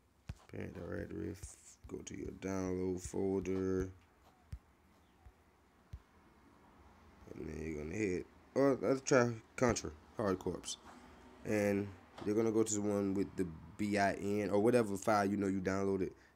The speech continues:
exactly how it looks. You're gonna click that file. It's gonna come on, the game is gonna play, and basically, you have your Sega games. Um, now, this particular person asked me about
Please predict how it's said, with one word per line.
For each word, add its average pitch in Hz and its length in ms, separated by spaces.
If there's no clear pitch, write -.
exactly 92 360
how 92 140
it 90 80
looks. 95 240
You're 90 80
gonna 90 120
click 90 200
that 87 140
file. 87 260
It's - 100
gonna 92 180
come 104 260
on, 92 280
the 95 60
game 92 200
is 90 80
gonna 92 160
play, 90 380
and 92 260
basically, 107 560
you 98 120
have 101 200
your 98 80
Sega 107 380
games. 73 420
Um, 92 340
now, 95 140
this 90 160
particular 104 420
person 98 560
asked 92 280
me 92 180
about 87 640